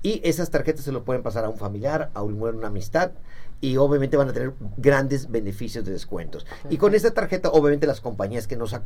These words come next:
Speaker 1: nos apoyan, pues ellas son los, ellos son los que nos ayudan a dar excelentes costos para las familias.
Speaker 2: Correcto, doctor.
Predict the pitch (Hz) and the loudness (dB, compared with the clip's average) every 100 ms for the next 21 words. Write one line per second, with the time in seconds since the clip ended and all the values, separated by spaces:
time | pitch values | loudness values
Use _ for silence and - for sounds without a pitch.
0 | - 127 127 156 180 180 156 202 - - | -4 -2 -2 0 4 4 4 0 -4 -12
1 | - 170 165 175 170 143 160 151 151 170 | -4 0 2 2 0 2 0 0 0 0
2 | 165 175 175 - 127 120 123 175 196 165 | 0 -2 -4 -2 -2 -2 -2 0 0 0
3 | 131 160 - - 180 139 - 160 165 170 | 0 0 -2 -4 -4 -4 0 0 0 -2
4 | 160 - 160 139 160 147 123 104 - 80 | -6 -2 0 0 -2 -2 -2 -4 -6 -6
5 | 76 - - - 151 143 147 - 151 151 | -6 -4 -4 -2 -4 -4 -4 -4 -6 -4
6 | 156 | -4